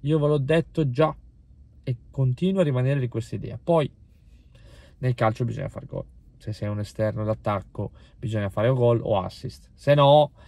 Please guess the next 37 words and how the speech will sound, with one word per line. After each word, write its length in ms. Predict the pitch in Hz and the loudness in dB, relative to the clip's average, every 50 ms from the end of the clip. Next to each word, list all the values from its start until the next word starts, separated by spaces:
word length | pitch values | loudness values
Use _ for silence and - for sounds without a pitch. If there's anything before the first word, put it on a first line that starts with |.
| - - - - | -20 -20 -20 -8
rimani 360 | - 120 123 123 127 123 120 120 | -4 0 2 2 2 2 2 0
fino 220 | - 131 127 123 | 0 0 2 2
a 60 | 120 | 2
te 140 | 120 143 139 | 2 0 -2
stesso, 680 | 123 - 131 120 117 117 - - - 135 127 120 - - - - | -2 0 0 2 2 0 -2 -4 -4 -2 -2 -2 -4 -6 -14 -12
fine 340 | - - 131 131 123 123 | -6 -4 -2 0 0 0
a 60 | 120 113 | 0 0
te 140 | - 131 | 0 -2
stesso 460 | 127 - - 120 113 107 101 - - 117 | -4 -2 -2 -2 -2 -2 -2 -6 -6 -6
e 40 | |
non 140 | 107 101 98 | -6 -6 -8
servi. 480 | - - - - - - - - 123 - - - - - - - - - - - | -8 -8 -8 -8 -8 -8 -10 -14 -18 -20 -20 -20 -20 -20 -20 -20 -20 -20 -20 -8
Comunque 300 | - 214 208 175 120 127 | -4 0 0 2 2 2
anche 160 | 123 120 - | 0 2 2
ieri 300 | 165 143 123 131 147 143 | 2 2 2 2 0 0
è 20 | 123 | 0
entrato 260 | 104 - 107 101 113 | -2 -2 -4 -4 -2
molto 300 | 110 113 120 117 - 175 | -2 0 0 0 0 0
bene 340 | 156 143 135 131 139 160 - | 2 2 0 0 0 -2 0
e 140 | - 185 190 | 4 6 6
a 60 | 175 | 6
differenza 640 | 156 143 165 139 - - 175 180 185 175 147 147 139 | 6 4 0 0 2 4 4 6 6 4 4 2 0
di 100 | 131 151 | 2 4
Leao, 560 | 165 175 160 143 135 131 135 139 143 - - - - - - - - - - - - - - - _ | 6 6 6 8 6 6 6 6 4 2 0 -8 -18 -20 -20 -20 -20 -20 -20 -20 -20 -20 -20 -20 _
Salemaker 580 | - - 143 135 135 139 135 127 117 131 143 127 | -4 0 2 4 4 4 2 0 0 0 0 0
ti 100 | 143 139 | 2 2
dà 140 | 117 110 110 | 2 2 2
un 80 | 110 | 2
grandissimo 520 | 113 110 110 107 104 110 - - 113 107 104 | 0 0 0 0 -2 -6 -6 -6 -6 -6 -6
equilibrio, 640 | 95 - 104 98 107 117 110 101 - - - - - _ _ _ _ - - - | -6 -6 -6 -4 -4 -4 -4 -4 -6 -8 -10 -12 -16 _ _ _ _ -20 -18 -12
perché 300 | - 95 101 - 101 95 | -10 -10 -8 -8 -10 -8
torna, 400 | - 107 110 110 110 110 - 101 | -4 -2 -2 0 -2 -2 -2 -4
aiuta, 540 | 98 98 98 113 117 113 110 107 - 110 107 | -4 -2 -2 0 0 0 0 -2 -2 -2 0
raddoppia, 800 | 101 98 98 101 113 113 110 107 113 - - 110 107 104 98 104 | 0 -2 0 0 0 2 0 0 -2 -4 -2 0 0 0 0 -4
cioè 240 | - - 90 82 - - - - - - | -6 -8 -10 -10 -12 -16 -20 -20 -16 -10
un'altra 320 | - 95 92 - - - | -8 -8 -8 -8 -10 -10
cosa. 360 | - - 101 98 95 - - | -8 -6 -6 -6 -6 -10 -14